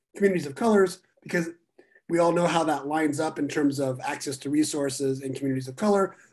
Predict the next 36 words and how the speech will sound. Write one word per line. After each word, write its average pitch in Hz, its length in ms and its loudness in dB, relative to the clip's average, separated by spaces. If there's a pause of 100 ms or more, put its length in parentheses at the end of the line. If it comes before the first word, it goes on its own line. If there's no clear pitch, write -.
(120)
But 175 200 0
I 165 100 0
do 196 200 2
think 190 240 2
that 143 140 -6
that 151 180 -2
is 139 160 -2
so 202 300 4
fundamental, 185 640 2
which 170 180 0
is 160 160 -6
why 170 400 -2 (460)
there 196 140 6
are 175 140 4
big 214 400 2
movements 196 540 4
here 180 220 2
locally 175 800 -2
and, 208 160 -8
and 214 140 -4
throughout 302 300 2
the 180 100 -4
state, 214 520 0
right, 135 360 -4 (480)
of 175 200 2
just 214 400 2
more, 190 760 4 (100)
um, 143 500 -4 (1040)
more 175 500 6
good 185 440 4 (180)
lawyers 175 600 2 (260)
being 175 240 0
out 170 240 -6
there 185 140 -2
for 170 180 -10
people 135 560 -6